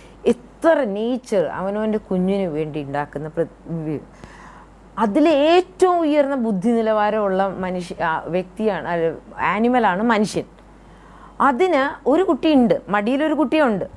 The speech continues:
ആ കുട്ടിയെ നമ്മൾ അബദ്ധത്തിൽ ഒരു, ഒരു ഇഞ്ചക്ഷൻ എടുക്കുമ്പോൾ നേഴ്സ് വേദനിപ്പിച്ചു എന്ന് പറഞ്ഞ നേഴ്സിനോട്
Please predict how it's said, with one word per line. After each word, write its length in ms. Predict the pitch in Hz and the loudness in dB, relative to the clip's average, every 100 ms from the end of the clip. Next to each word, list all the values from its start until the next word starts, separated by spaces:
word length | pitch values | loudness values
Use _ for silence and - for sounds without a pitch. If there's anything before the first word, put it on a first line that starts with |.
| - | 0
ആ 140 | 247 | 2
കുട്ടിയെ 360 | 302 294 226 320 | 2 0 0 0
നമ്മൾ 340 | 311 269 277 | 2 2 2
അബദ്ധത്തിൽ 760 | 285 220 208 233 285 294 302 294 | 2 2 0 2 2 2 -2 0
ഒരു, 440 | 285 269 277 277 - - - - - | 2 2 0 -2 -6 -20 -20 -2 0
ഒരു 220 | 254 269 | 2 0
ഇഞ്ചക്ഷൻ 500 | 233 233 214 269 285 | 2 4 2 0 0
എടുക്കുമ്പോൾ 420 | 269 247 240 233 | 0 2 2 2
നേഴ്സ് 460 | 240 226 214 254 254 | 2 2 4 2 2
വേദനിപ്പിച്ചു 680 | 262 233 233 247 226 233 262 | 2 4 4 2 0 0 2
എന്ന് 200 | 254 247 | 2 2
പറഞ്ഞ 180 | 233 | 2
നേഴ്സിനോട് 680 | 240 220 220 226 226 226 208 | 0 2 0 0 2 2 0